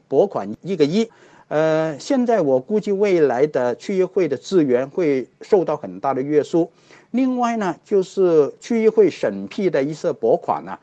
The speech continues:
很可能这个程序呢，没有现在那么宽松了。现在可以，呃，自己人，我们叫近亲繁殖，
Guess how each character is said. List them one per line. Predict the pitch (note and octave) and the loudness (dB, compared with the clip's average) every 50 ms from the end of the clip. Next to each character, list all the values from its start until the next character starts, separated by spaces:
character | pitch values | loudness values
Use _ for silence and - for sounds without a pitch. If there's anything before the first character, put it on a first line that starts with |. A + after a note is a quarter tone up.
| _ _ _ | _ _ _
很 | - - D3 G#3 B3+ | -4 -2 -2 -2 0
可 | A3 - C#3 B2 | 0 2 2 2
能 | A#2+ C#3+ F#3 G3+ | 2 0 -2 0
这 | - A3 | 0 0
个 | F3 D3 | 0 0
程 | - - A#2 B2 D#3 F#3 | -2 -2 -6 -4 -6 -6
序 | - - G#3 F#3+ | -4 0 0 0
呢， | E3+ D3+ C3 A2+ G#2 - | 0 0 -4 -6 -8 -6
没 | A2 A#2 C#3+ G#3 | 0 2 2 4
有 | G#3 C#3+ G#2+ G#2 | 4 2 2 0
现 | - G3 F3+ F3 E3 | -2 -4 -4 -4 -2
在 | E3+ D#3 C#3+ | -2 -4 -4
那 | A#2 | -4
么 | G#2+ A#2+ C3 | -6 -8 -8
宽 | - - D3+ C#3+ D3 | -6 -6 -4 -4 -2
松 | - E3 C#3+ C3 A2+ | -4 -4 -4 -4 -6
了。 | F2 E2+ _ _ _ _ _ _ | -10 -12 _ _ _ _ _ _
现 | - - B3 A3+ G#3+ | -2 0 0 0 2
在 | G3+ A3 G3+ F#3 | 2 2 0 0
可 | - - - D3 | -2 0 2 2
以， | F#3+ G#3 E3 C#3 C3 B2 _ _ _ _ _ | 2 2 2 0 0 -2 _ _ _ _ _
呃， | - B2 B2 A#2+ B2 A#2 | -8 -6 -4 -4 -6 -6
自 | - - A#3 G#3+ F#3 | -6 -4 -2 -2 0
己 | D3+ B2+ | 0 0
人， | A2 G#2+ A#2 C3 G3 - _ _ - | 2 2 2 0 -2 -4 _ _ -10
我 | - A2+ A#2+ | -4 -4 -2
们 | A#2+ D#3 F3 | -2 -2 0
叫 | - G3+ F3 C#3+ - _ | 0 0 0 0 -4 _
近 | - - A3+ G#3+ G#3 F#3+ F#3 E3 | -8 -4 -4 -4 -4 -4 -6 -8
亲 | - - A3+ G3 E3 D3 | -8 -6 -6 -6 -6 -6
繁 | - - B2 G#2+ B2 D#3 E3+ | -8 -8 -8 -6 -6 -6 -8
殖， | D3+ - B2+ A#2+ C#3 F3+ - | -8 -4 0 2 2 2 0